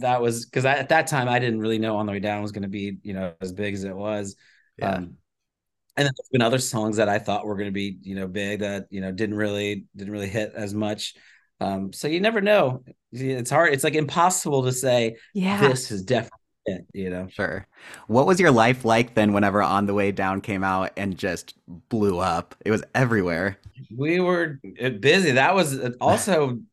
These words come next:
Speaker 1: you know, kind of, like, different. We were, there was so much, like, radio promo tours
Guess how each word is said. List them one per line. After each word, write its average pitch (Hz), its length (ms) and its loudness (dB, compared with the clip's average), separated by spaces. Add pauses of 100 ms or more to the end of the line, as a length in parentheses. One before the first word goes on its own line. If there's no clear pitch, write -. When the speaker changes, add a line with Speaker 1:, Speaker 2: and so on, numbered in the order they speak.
(240)
Speaker 1:
you 127 140 -4
know, 131 140 2
kind 139 200 -12
of, 131 60 -2
like, 120 200 -2
different. 135 420 0
We 123 240 -2
were, 120 240 0
there 120 100 0
was 120 160 -2
so 139 180 -2
much, 147 380 -4
like, 95 260 -12
radio 120 560 2
promo 98 520 -4
tours 92 560 -4